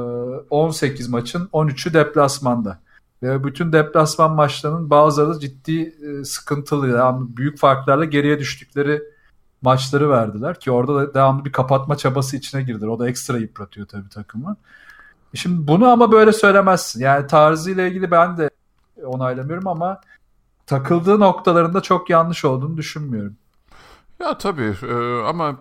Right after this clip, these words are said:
Speaker 2: ya dediğim gibi bu Kyrie Irving'in olgunlaşması da o liderlik rolüne gelmesi, işte Tatum'un, e,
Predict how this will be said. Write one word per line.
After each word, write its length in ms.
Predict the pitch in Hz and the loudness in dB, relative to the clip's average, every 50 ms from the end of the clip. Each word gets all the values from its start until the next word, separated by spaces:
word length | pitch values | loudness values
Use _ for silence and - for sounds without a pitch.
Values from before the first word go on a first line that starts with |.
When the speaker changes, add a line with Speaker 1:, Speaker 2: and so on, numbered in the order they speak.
| _ _ - | _ _ -8
Speaker 2:
ya 200 | - 131 123 131 | -6 -6 -4 -4
dediğim 240 | 156 156 156 156 151 | -4 -2 -2 -2 -2
gibi 200 | 143 135 123 113 | -2 -2 -2 -2
bu 180 | 120 123 - | -4 -6 -6
Kyrie 360 | - - 139 131 127 127 135 135 | 0 2 4 4 6 4 4 2
Irving'in 360 | 127 120 127 127 131 131 - - | 2 0 -2 -4 -4 -4 -4 -4
olgunlaşması 1000 | 120 120 120 113 120 120 120 120 120 117 - - - 120 117 - - 131 110 | -2 -2 -2 -2 -2 -2 -2 0 -2 -2 -2 -2 -4 -4 -4 -4 -4 -4 -2
da 220 | 101 101 101 92 78 | 0 0 2 2 0
o 280 | 95 101 95 92 - | -2 -2 -4 -4 -8
liderlik 640 | 104 104 107 104 90 104 101 98 104 101 - - - | -8 -8 -8 -6 -4 -4 -4 -4 -6 -8 -12 -10 -8
rolüne 260 | 101 101 98 95 101 | -6 -6 -4 -4 -6
gelmesi, 520 | 98 101 101 101 104 104 104 95 - - 104 | -4 -4 -4 -2 -2 -4 -4 -4 -6 -6 -8
işte 160 | - - - | -8 -8 -10
Tatum'un, 720 | - - 98 85 98 95 - - 104 101 101 101 101 98 | -8 -6 -4 -4 -4 -4 -6 -8 -6 -6 -6 -6 -6 -8
e, 320 | 101 - - - - - | -10 -14 -18 -20 -20 -18